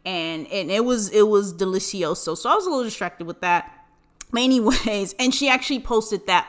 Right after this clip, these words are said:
on her Instagram, and I actually had to go over and follow her Instagram because I don't think she's one of those people, like, sometimes when stuff happens, people will lock their accounts because they can't handle, like, the backlash or whatever. She's not one of them, but I just, like, I,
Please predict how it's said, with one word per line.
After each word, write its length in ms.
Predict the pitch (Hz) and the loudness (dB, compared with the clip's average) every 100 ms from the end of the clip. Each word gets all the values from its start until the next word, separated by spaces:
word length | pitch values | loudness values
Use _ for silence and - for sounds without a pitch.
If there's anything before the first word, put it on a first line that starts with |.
| - | -4
on 340 | 196 190 185 - - - _ | -2 -2 -4 -10 -20 -20 _
her 360 | 208 175 165 156 | -4 -2 -2 -6
Instagram, 560 | 214 277 - 208 175 156 | -4 -4 -4 -6 -6 -4
and 80 | 165 | 0
I 100 | 277 | 0
actually 320 | 294 - 247 | -2 -8 -6
had 220 | 214 202 | -4 -4
to 60 | 190 | -4
go 180 | 180 185 | -2 -2
over 180 | 170 | -2
and 140 | 170 170 - | -6 -6 0
follow 300 | 175 185 185 | 2 2 0
her 60 | |
Instagram 500 | 143 165 - 170 160 | -2 -6 -8 -6 -6
because 500 | 156 165 - 170 165 - - - | -8 -10 -6 -4 -6 -10 -20 -2
I 80 | 254 | 2
don't 160 | 320 320 | 2 0
think 120 | 311 | -2
she's 200 | 285 240 | -2 -2
one 100 | 233 | -4
of 80 | 220 | -4
those 60 | |
people, 420 | 240 226 214 208 | -6 -4 -2 0
like, 160 | 190 202 | 0 -2
sometimes 380 | 254 269 269 220 | -2 -4 -4 -4
when 100 | 208 | -6
stuff 260 | - 196 | -4 -4
happens, 460 | 220 185 - 190 190 | 0 0 0 -6 -8
people 360 | - 190 208 196 | -10 -8 -6 -2
will 180 | 175 | -2
lock 280 | 165 175 - | 4 2 2
their 140 | 180 170 | -4 -6
accounts 480 | - 151 160 190 | -4 -4 -4 -8
because 240 | - 190 170 | -12 -12 -8
they 100 | 170 | -8
can't 280 | - 175 175 | -6 -8 -6
handle, 440 | 160 160 165 165 | -6 -4 -4 -4
like, 460 | 165 156 139 - - | -4 -4 -6 -8 -10
the 60 | |
backlash 600 | 147 160 170 190 175 180 | -4 -4 -2 2 2 0
or 60 | 190 | -4
whatever. 420 | 185 185 190 185 - - | -4 -2 -2 -4 -8 -6
She's 300 | - 392 302 | 2 2 2
not 360 | 233 208 - | 4 4 2
one 180 | 202 233 | 0 -2
of 160 | 240 214 | -2 -4
them, 280 | 247 254 240 | -2 0 0
but 120 | 196 | 2
I 140 | 196 | 2
just, 480 | 190 196 - - - | 0 -4 -6 -12 -6
like, 180 | 190 - | -4 -2
I, 140 | - | -4